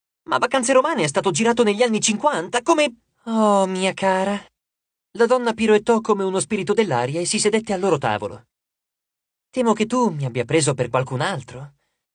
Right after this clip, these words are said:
Mi chiamo Rea Silvia. Sono stata la madre di Romolo e Remo migliaia di anni fa. Ma sei così gentile a pensare che sia nata negli anni cinquanta. E lui è mio marito."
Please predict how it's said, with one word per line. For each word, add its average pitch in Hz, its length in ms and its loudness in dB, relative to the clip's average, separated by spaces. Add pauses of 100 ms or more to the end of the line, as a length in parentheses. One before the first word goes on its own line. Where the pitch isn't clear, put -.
(360)
Mi 226 100 0
chiamo 226 340 2
Rea 240 360 0
Silvia. 123 640 -6 (880)
Sono 214 320 -4
stata 226 280 -2
la 208 80 -4
madre 214 280 -4
di 190 120 -8
Romolo 202 340 -2
e 196 60 -4
Remo 143 420 -2
migliaia 131 480 -2
di 127 100 -4
anni 123 160 -6
fa. 123 260 -8 (720)
Ma 196 140 -4
sei 180 240 -2
così 160 300 0
gentile 143 640 -4
a 110 60 -16
pensare 117 800 -4
che - 160 -14
sia 160 200 -4
nata 156 280 0
negli 135 240 -2
anni 143 220 0
cinquanta. 104 840 -8 (880)
E 240 160 0
lui 196 320 -4 (380)
è 208 240 -6
mio 214 200 -4
marito." 135 560 -2